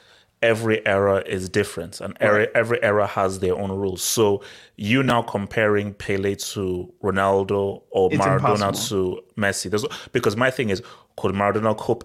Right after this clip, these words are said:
Speaker 1: in this era with advanced techniques and tactics? Could Messi and cope in the era where you could commit homicide and get a yellow card? S-,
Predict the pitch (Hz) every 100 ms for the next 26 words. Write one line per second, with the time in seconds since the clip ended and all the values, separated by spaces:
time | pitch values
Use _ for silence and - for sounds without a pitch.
0 | - 104 104 113 104 101 95 - 98 98
1 | 104 104 101 - 120 104 - - 98 92
2 | - 120 104 - - - - 123 113 123
3 | 127 123 - 131 127 107 101 - 123 110
4 | 104 - 110 104 107 104 104 101 - -
5 | 107 101 113 - 117 - 113 110 113 98
6 | 95 107 - - - 92 98 98 - 98
7 | 85 _ - - -